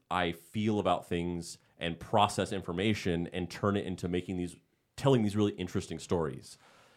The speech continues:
For me, I think the reason why I'm so obsessed with writing about robots is not, i-, is because robots, robots are this very fascinating concept where it's like a robot by essence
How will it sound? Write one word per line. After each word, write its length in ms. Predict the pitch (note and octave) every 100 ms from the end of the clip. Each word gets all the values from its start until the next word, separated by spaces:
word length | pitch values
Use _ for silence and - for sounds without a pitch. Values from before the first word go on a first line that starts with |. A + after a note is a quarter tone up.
| _
For 140 | -
me, 640 | F#2 A#2+ F3+ D3 A2+ A#2 C3 _ _ _ _ _ _ _ - -
I 40 |
think 120 | C3
the 60 | A2+
reason 160 | A2+ A#2
why 100 | G#2+
I'm 80 | F#2+
so 400 | - G#2+ G2+ -
obsessed 480 | F#2 - - G2 -
with 140 | F2+
writing 220 | E2+ E2+ F2+
about 240 | E2+ D#2
robots 540 | D#2 F2+ A2+ B2 -
is 140 | F#2 F2+
not, 380 | F#2+ G#2+ A#2 -
i-, 80 | A2+ -
is 100 | G#2
because 220 | A#2 A2+ -
robots, 480 | G2 A2+ C3+ C3+ - - - -
robots 340 | A2+ C3+ D#3+ D#3
are 40 |
this 160 | A2 G2+
very 180 | A2 G#2+
fascinating 1400 | - - G#2 G2+ - G2+ F#2+ F#2 F2+ F2+ F2 E2 E2 D#2
concept 760 | - F#2 E2 D#2 C#2+ C2 - - _
where 140 | F2 E2+
it's 160 | -
like 200 | F2 E2 -
a 100 | F#2+
robot 560 | F#2 A2 A2 G#2+ - _ -
by 180 | E2 F2 -
essence 640 | F#2+ - D#2+ D2 - -